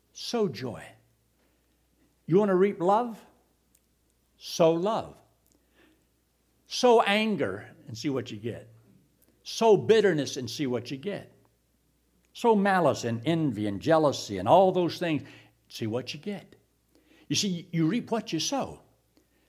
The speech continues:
Regardless of what people do, you do right. You do good. One thing it said about Jesus in Acts, it says that everywhere Jesus went, Acts chapter ten, he did good. You may not always get the chance to win somebody to Christ,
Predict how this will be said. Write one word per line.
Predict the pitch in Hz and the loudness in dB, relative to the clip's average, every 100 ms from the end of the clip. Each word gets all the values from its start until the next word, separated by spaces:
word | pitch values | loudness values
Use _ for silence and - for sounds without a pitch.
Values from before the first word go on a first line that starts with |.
| _ _ _ _ _ | _ _ _ _ _
Regardless | 196 170 269 285 196 | 0 4 4 4 2
of | 185 | -4
what | - | -2
people | 262 311 233 151 | -2 0 0 0
do, | 143 160 226 - - | 4 2 2 -6 -8
you | - 226 | -2 -2
do | 208 214 | 0 0
right. | 247 214 - - - | 0 -2 -8 -14 -4
You | 220 | -2
do | 202 202 | 0 0
good. | 254 175 80 - _ _ _ _ _ _ _ | 0 0 -2 -14 _ _ _ _ _ _ _
One | - 226 | -4 -2
thing | 226 202 | 0 -2
it | |
said | - 208 | 0 0
about | 190 190 151 | 2 0 0
Jesus | 170 180 160 - | -2 -4 -6 -6
in | 156 | -6
Acts, | 160 - - - _ _ _ _ | -6 -10 -18 -20 _ _ _ _
it | 120 | -12
says | 113 135 | -4 -2
that | 127 - | -2 -2
everywhere | 135 151 151 160 | -4 -2 -4 -4
Jesus | 147 156 156 160 - | -2 -6 -6 -10 -8
went, | 98 101 - _ | -12 -12 -20 _
Acts | - 113 - | -10 -8 -8
chapter | 110 123 | -8 -8
ten, | 117 98 85 - _ _ _ _ _ _ | -8 -10 -12 -20 _ _ _ _ _ _
he | - 120 | -8 -2
did | 113 110 | -2 -2
good. | 120 90 - - _ _ _ _ _ _ _ _ _ - | -6 -8 -12 -20 _ _ _ _ _ _ _ _ _ -4
You | 175 | 0
may | 247 | 2
not | 233 220 | 2 4
always | 180 214 214 208 131 | 8 8 8 4 2
get | 196 | -2
the | 190 | -2
chance | - 190 160 147 - | -4 -2 -2 -4 -6
to | 147 | -4
win | 117 139 175 | 2 2 2
somebody | 165 175 170 175 | -4 -4 -4 -6
to | 185 | -10
Christ, | 147 120 135 - | -8 -10 -10 -16